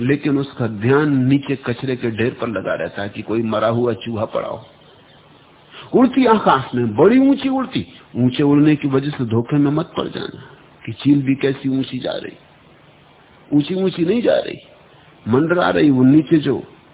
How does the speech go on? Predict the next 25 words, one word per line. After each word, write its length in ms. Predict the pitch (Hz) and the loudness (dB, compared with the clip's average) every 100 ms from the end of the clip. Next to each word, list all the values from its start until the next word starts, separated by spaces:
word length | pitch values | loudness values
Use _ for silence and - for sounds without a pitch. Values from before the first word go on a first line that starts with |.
| - | -6
कचरे 280 | 110 143 143 | -6 -4 -4
के 140 | 127 | -4
ढेर 200 | 104 127 | -2 -2
पर 140 | - 123 | -2 -2
मरा 320 | 117 127 135 | -2 0 -2
चूहा 300 | - 127 135 | -4 -4 -4
पड़ा 300 | - - 64 | -4 -6 -6
है, 100 | - - - _ _ _ - | -8 -20 -20 _ _ _ -4
प्रतीक्षा 480 | 165 170 180 - | -2 -4 -10 -6
कर 160 | 175 175 | -2 -2
रही 240 | 156 160 | 0 0
कि 140 | 147 127 | 0 -2
अगर 200 | 127 123 | -2 -2
कोई 220 | 135 135 | 0 -2
देखता 460 | 107 139 143 - 139 | 0 -2 -2 -4 -2
ना 100 | 139 | 0
हो, 180 | 139 | 0
कोई 200 | 135 127 | -2 -2
आसपास 540 | 104 117 127 - 131 131 | -2 -4 -8 -4 -4 -4
ना 80 | 139 | -6
हो 140 | 139 | -6
तो 280 | 123 107 95 | -6 -8 -8
झपट्टा 300 | 104 123 131 | -10 -10 -10
मार 220 | 123 101 | -8 -10
दे। 280 | - 67 - | -12 -16 -20